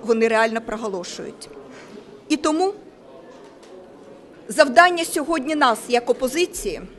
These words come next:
враховуючи, що влада не має жодної стратегії і жодного бачення, якщо вони не можуть пояснити країні,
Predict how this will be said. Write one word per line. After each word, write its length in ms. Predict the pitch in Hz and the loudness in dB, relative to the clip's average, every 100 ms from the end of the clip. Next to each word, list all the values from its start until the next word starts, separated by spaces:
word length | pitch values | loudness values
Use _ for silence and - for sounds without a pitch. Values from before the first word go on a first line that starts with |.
| - - - - | -20 -20 -20 -4
враховуючи, 760 | 220 311 - 339 330 330 - 285 | 2 2 2 0 0 -2 -4 -4
що 220 | - 311 | -4 -2
влада 360 | 302 320 262 | 2 2 2
не 140 | 285 320 | -2 -2
має 420 | 254 202 151 120 - - - - | 0 0 -2 -8 -14 -20 -16 -10
жодної 520 | 185 339 320 330 330 | 0 2 2 0 -2
стратегії 720 | 330 311 311 262 208 220 196 - | -2 -4 -2 -2 -4 -4 -6 -4
і 80 | |
жодного 440 | 247 262 220 233 240 | -2 0 0 -2 0
бачення, 600 | 285 302 - 196 - - - - - - - 247 | 0 0 -2 -10 -12 -16 -18 -20 -20 -20 -8 -2
якщо 360 | 294 - 349 | 0 2 2
вони 220 | 339 330 | 2 0
не 140 | 330 339 | -2 0
можуть 400 | 349 339 254 - | 0 0 -2 -2
пояснити 540 | 254 277 294 294 285 | -2 -2 -4 -6 -8
країні, 600 | - 269 277 285 214 170 | -2 0 0 -2 -4 -8